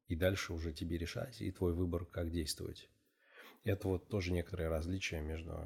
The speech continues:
ментором и наставником. Наставник больше подходит, э, в, в тех случаях, когда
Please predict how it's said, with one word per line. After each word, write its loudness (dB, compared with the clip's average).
ментором 0
и -4
наставником. -4
Наставник 8
больше 6
подходит, 4
э, 0
в, -8
в -6
тех 4
случаях, 4
когда 4